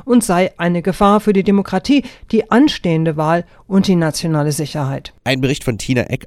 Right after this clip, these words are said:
Speaker 2: von der D P A. Vielen Dank. Schauen wir in die R P von heute. Grundstückseigentümer in N R W werden künftig bei den Straßenbaubeiträgen erheblich entlastet.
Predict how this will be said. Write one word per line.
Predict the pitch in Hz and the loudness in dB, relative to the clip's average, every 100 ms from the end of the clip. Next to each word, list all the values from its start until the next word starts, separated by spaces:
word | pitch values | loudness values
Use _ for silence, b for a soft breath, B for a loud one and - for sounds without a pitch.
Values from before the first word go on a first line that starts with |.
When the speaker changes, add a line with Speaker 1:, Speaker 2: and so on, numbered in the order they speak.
| - | -16
Speaker 2:
von | - - 110 | -8 -4 -2
der | 104 | -2
D | 101 | -2
P | - - | -2 -2
A. | 85 | -4
Vielen | - 104 101 | -4 -4 -2
Dank. | 90 73 - - _ - | -4 -8 -20 -20 _ -10
Schauen | - 117 | -4 0
wir | 104 | 0
in | 95 | 0
die | 85 | 0
R | |
P | 87 - | 0 0
von | 90 87 87 | 0 -4 -2
heute. | 95 - - _ | -2 -2 -8 _
Grundstückseigentümer | - 165 208 190 196 - 131 147 - 151 139 - | -2 -2 -2 -4 -4 -2 -2 -2 -2 0 0 -4
in | 143 151 - | -8 -8 -8
N | 117 | -2
R | 127 113 | -2 0
W | 117 131 - | 0 0 0
werden | 98 110 117 | -2 -2 -4
künftig | - 113 - 120 - | -4 -4 -2 -4 -2
bei | - 98 | -2 -2
den | 101 | 0
Straßenbaubeiträgen | - - 87 98 110 92 87 92 87 87 - 92 98 - | -4 -6 -6 -4 -2 0 0 0 0 -2 -2 0 0 -4
erheblich | 85 85 110 113 107 101 - | -4 -2 -2 -2 -4 -6 -6
entlastet. | 98 92 - 113 - 82 - | -6 -4 -4 -6 -4 -6 -6